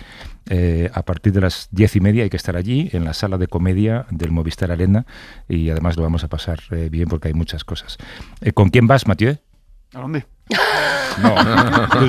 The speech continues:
Speaker 1: tú sabes a lo que me refiero.
Speaker 2: <laughs> Hombre, yo, a ver, yo, yo no lo puedo evitar. La, las veces que he intentado decir, eh, eh, "Mira, es que llevo mucho tiempo en España, eh, eh, no tengo un nacionalismo exacerbado"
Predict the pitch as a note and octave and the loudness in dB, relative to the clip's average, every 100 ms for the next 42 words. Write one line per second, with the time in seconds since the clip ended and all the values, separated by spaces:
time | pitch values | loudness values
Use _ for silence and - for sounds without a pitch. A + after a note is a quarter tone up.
0 | C#3+ C#3+ - C3+ C3 B2+ A2+ A2 G2+ F#2 | 4 4 4 4 6 4 4 2 0 0
1 | G#2 F2 - - G#3+ - G#3+ - - - | 0 0 -4 -8 -8 -10 -10 -10 -10 -6
2 | - A#3+ - - F3+ G#3+ F3 E3 E3 E3+ | -2 0 0 -2 0 0 2 2 2 2
3 | F3+ D#3+ C#3+ D3+ C3+ B2 A#2 A#2 A#2+ A2+ | 0 0 0 0 -2 -6 -10 -10 -10 -8
4 | A#2 B2 B2 A#2 A2+ A2 F#2+ G#2+ - C3 | -6 -4 -2 -4 -4 -6 -6 -10 -4 0
5 | D3 C#3 D3 A3 - F3+ D#3 D3+ C3+ C#3 | 2 2 2 2 4 4 4 0 0 0
6 | C3+ A#2+ - C3 C3+ B2 B2 A2+ A2 - | 0 -2 -2 0 0 -2 -4 -4 -4 -8
7 | - - - - - A#2+ A#2 A2 A2 A2+ | -18 -16 -18 -14 -6 -2 -2 -2 -2 -4
8 | G#2+ C#3 F3 E3 D3 D3 D#3+ D3+ C#3 C3 | -4 -4 -2 -4 -6 -6 -4 -2 -4 -4
9 | A#2+ A#2 G#2+ G#2+ G2+ F#2+ - C3+ D3 C3+ | -6 -8 -8 -8 -8 -10 -4 -2 0 2
10 | C3+ C3+ C3 A2+ G#2+ G#2 G#2 G#2+ A#2 G#2+ | 0 0 -2 -4 -4 -6 -6 -8 -8 -10
11 | G#2 G#2+ A#2+ C#3+ B2+ A#2+ A#2 A2+ A2 G#2+ | -8 -6 -6 -4 -4 -4 -4 -4 -6 -6
12 | A2 - A2 G2+ G#2 - G#2+ G#2 G2 G2+ | -8 -8 -10 -10 -12 -10 -10 -10 -10 -10
13 | G#2 - F#2 G2+ D3 C#3 C#3 | -12 -14 -8 0 2 2 -2